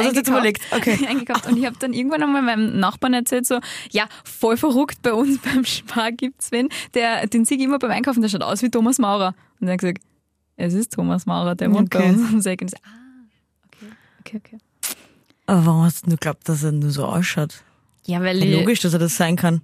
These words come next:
Speaker 1: Der, der wohnt in Wien, das ist jetzt nicht so. Also,
Speaker 2: Ich hab
Speaker 1: würdest
Speaker 2: den
Speaker 1: du
Speaker 2: jetzt nicht
Speaker 1: glauben, der,
Speaker 2: recherchiert.
Speaker 1: der,
Speaker 2: <laughs>
Speaker 1: der Typ aus, aus der Serie in Amerika,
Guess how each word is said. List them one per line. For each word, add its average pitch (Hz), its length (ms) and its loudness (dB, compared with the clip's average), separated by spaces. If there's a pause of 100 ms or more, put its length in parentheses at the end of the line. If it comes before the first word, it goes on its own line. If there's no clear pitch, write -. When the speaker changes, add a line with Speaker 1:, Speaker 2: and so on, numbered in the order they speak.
Speaker 1:
Der, 175 100 -2
der 170 180 0
wohnt 202 200 4
in 170 160 4
Wien, 170 220 4
das 180 160 -4
ist 196 160 -2
jetzt - 180 -6
nicht 190 180 -2
so. 208 160 -2 (280)
Also, 233 160 0 (100)
Speaker 2:
Ich 220 180 -2
hab 226 60 4
Speaker 1:
würdest 277 140 2
Speaker 2:
den 247 60 0
Speaker 1:
du 247 40 2
Speaker 2:
jetzt - 0 -
nicht - 80 0
Speaker 1:
glauben, 226 380 4
der, 233 200 4
Speaker 2:
recherchiert. 226 300 0 (540)
Speaker 1:
der, 349 80 -2
Speaker 2:
<laughs> - 40 -6
Speaker 1:
der 220 160 0
Typ 240 220 -2
aus, 226 260 0
aus 202 120 -2
der 214 160 0
Serie 208 320 2
in 220 80 0
Amerika, 208 480 2